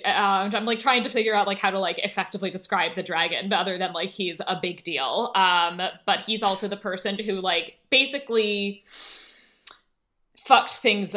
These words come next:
up ultimately <laughs> in the sense that he, like,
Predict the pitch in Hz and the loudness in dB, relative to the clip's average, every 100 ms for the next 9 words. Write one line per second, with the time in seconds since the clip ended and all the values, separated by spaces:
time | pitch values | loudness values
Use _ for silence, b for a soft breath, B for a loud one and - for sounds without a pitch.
0 | - 196 185 - - 170 247 220 214 247 | 2 4 2 -2 -2 -2 0 0 0 4
1 | 349 302 - - 220 208 202 - 196 190 | 6 8 6 6 4 2 0 2 2 2
2 | 190 - 208 - 185 185 175 175 - 190 | -4 -6 -6 -8 0 4 4 4 0 -4
3 | 180 160 165 | 0 0 0